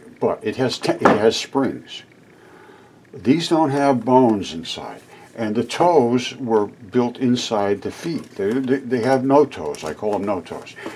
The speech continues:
Now, I'm gonna show you a bunch of other ones. And then I'm gonna show you for the first time on live, sort of live, internet, the Oompa Loompa.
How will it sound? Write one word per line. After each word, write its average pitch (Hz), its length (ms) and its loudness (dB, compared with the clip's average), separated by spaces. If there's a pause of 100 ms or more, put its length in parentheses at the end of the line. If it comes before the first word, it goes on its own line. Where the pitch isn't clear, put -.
(140)
Now, 87 140 -2
I'm 123 80 2
gonna 160 120 4
show 139 220 0
you 120 180 2
a 101 40 -4
bunch 110 260 0
of 98 80 -2
other 101 160 0
ones. 69 260 -14
And 87 80 -6
then 123 140 -4
I'm 127 180 -2
gonna 123 160 -2
show 110 240 -2
you 95 140 0
for 95 160 -6
the 87 80 -4
first - 380 -6
time 78 580 -2 (280)
on 92 360 6
live, 107 1200 8
sort - 460 -2
of 71 60 -6
live, 67 580 0 (1200)
internet, 98 580 2 (880)
the 85 120 0
Oompa 98 240 0
Loompa. 82 580 -2